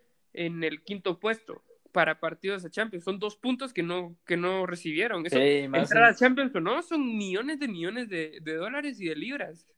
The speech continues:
Speaker 1: que están
Speaker 2: Sí, más,
Speaker 1: perdiendo
Speaker 2: más
Speaker 1: por un
Speaker 2: en una
Speaker 1: gol.
Speaker 2: pe-, en una liga como la inglesa, que es mucho más apretado lo de las plazas europeas, eh,
Speaker 1: Ajá.
Speaker 2: y un equipo
Speaker 1: Entonces
Speaker 2: pequeño, no, relativamente, que viene resurgiendo, eh, sí, dos puntos, eh,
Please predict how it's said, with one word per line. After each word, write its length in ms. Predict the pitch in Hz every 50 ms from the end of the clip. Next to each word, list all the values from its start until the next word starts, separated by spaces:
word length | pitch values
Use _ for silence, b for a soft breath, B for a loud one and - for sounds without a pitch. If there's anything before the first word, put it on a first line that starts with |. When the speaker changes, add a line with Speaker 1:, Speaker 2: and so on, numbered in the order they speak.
| _
Speaker 1:
que 60 | - 165
están 240 | 160 - 202 170
Speaker 2:
Sí, 40 | 156 147
más, 100 | - 180
Speaker 1:
perdiendo 340 | 139 165 185 240 294 330 - _ _
Speaker 2:
más 220 | - 131 - - 170
Speaker 1:
por 0 |
un 40 |
Speaker 2:
en 80 | 156 156
una 100 | 160 -
Speaker 1:
gol. 120 | 349 285
Speaker 2:
pe-, 140 | - 131 - -
en 140 | 135 139 135
una 180 | 143 147 147
liga 240 | 147 143 151 160 160 156
como 240 | - 151 143 135 127
la 180 | 123 120 113 113
inglesa, 420 | 113 110 120 135 151 147 143 127
que 240 | - - 113 113 113
es 120 | 117 123
mucho 260 | 135 135 131 - - 120
más 260 | 117 117 120 123 -
apretado 540 | 143 - 127 117 117 - - 123 131 131 135
lo 140 | 127 120
de 60 | 110 110
las 180 | 110 110 110
plazas 440 | - - 123 123 131 139 131 - -
europeas, 680 | - 117 110 107 101 _ 127 131 131 123 113 - - - - - -
eh, 360 | 107 107 104 107 104 - - _ _
Speaker 1:
Ajá. 480 | - 175 175 170 185 214 233 226 190 - _ _ _ _
Speaker 2:
y 200 | - 139 139 143
un 100 | 147 147
equipo 280 | 143 - 175 143 - -
Speaker 1:
Entonces 300 | 156 147 139 139 135 -
Speaker 2:
pequeño, 500 | - 117 113 - 135 147 156 147 143 139
no, 180 | 135 135 131 110 -
relativamente, 1080 | 113 120 127 131 123 123 131 131 131 135 139 139 - 151 143 135 127 120 113 117 117 _ _ _ _
que 100 | - 123
viene 300 | 120 123 127 127 139 139
resurgiendo, 840 | 131 143 135 - 117 113 - - 143 151 165 170 165 160 156 151 - - _ _ _ _ _ _ _ _ _ -
eh, 320 | - - - - - - -
sí, 380 | - - 107 123 139 135 123
dos 220 | 113 123 123 127 -
puntos, 1160 | - _ - 139 151 151 - 180 175 151 135 - - - - - - - - - - - - -
eh, 360 | 113 113 113 117 113 113